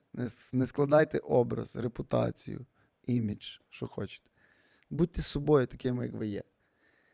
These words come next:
І побачите, по-любому вас хтось полюбить. Іменно за от, за от таку позицію.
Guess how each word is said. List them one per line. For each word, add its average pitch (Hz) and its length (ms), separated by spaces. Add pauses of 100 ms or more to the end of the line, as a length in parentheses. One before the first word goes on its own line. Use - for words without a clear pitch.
(180)
І 120 60
побачите, - 680 (100)
по-любому 139 560
вас - 180
хтось - 280
полюбить. - 560 (460)
Іменно 139 300
за 120 160
от, 123 180 (720)
за 113 180
от 117 160 (1000)
таку - 240
позицію. - 480